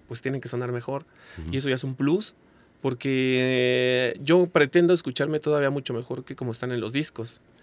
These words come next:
Speaker 1: y eso ya es algo que yo quiero, o sea, yo, yo ya quiero, o sea, si no, si no se puede hacer esto, entonces voy a tener que buscar maneras para poder hacerlo.
Speaker 2: Ujú.
Speaker 1: Este, creo que la ejecución debe de estar todavía mucho más comprometida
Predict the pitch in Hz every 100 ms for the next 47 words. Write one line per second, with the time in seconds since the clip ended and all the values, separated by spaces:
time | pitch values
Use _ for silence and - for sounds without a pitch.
0 | - - - 156 175 185 170 170 180 165
1 | 156 - 127 139 - 143 175 131 113 117
2 | 117 135 143 151 131 127 123 143 123 135
3 | 139 135 139 165 190 208 190 170 156 175
4 | 180 196 190 190 185 180 156 151 151 151
5 | 147 147 127 - 127 127 131 123 127 131
6 | 120 110 95 - - - _ - - -
7 | 78 82 127 - 131 131 127 127 117 110
8 | - _ 151 156 165 156 131 127 120 131
9 | 131 131 127 120 127 120 - 127 127 123
10 | 123 123 120 127 117 117 120 131 127 -
11 | - - - - 139 135 139 139 165 165